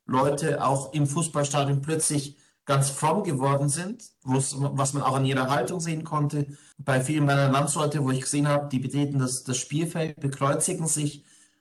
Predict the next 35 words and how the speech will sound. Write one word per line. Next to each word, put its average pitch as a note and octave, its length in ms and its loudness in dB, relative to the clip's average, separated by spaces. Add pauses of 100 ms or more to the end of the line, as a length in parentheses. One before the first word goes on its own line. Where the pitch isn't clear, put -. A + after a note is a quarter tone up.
(320)
Also C3+ 180 0
einfach C#3+ 260 2
zu C3+ 160 0
sehen, C#3+ 640 0
sie - 360 2
vertrauen C#3 540 0
darauf, C#3 300 0
dass C#3+ 200 -4
ihm C#3 200 2
noch C#3 100 2
jemand C3 380 0
da B2+ 160 2
ist, - 260 -4
der C#3 60 -2
ihnen C#3 220 2
Halt D3+ 200 -2
gibt. - 360 -12 (520)
Auch - 220 -2
dann, C#3+ 260 2
wenn's D#3+ 300 0
daneben C3 460 0
geht. - 420 -12 (580)
Das C3+ 160 2
ist - 120 -2
das C#3 180 -2
Wichtige. D3+ 460 -6 (960)
Wie C#3 180 2
es C#3+ 80 2
einer C#3+ 220 4
so C#3 120 0
schön C#3 180 2
gesagt C3+ 360 0
hat, C3+ 160 -8
das B2+ 120 -6
Problem C#3+ 540 0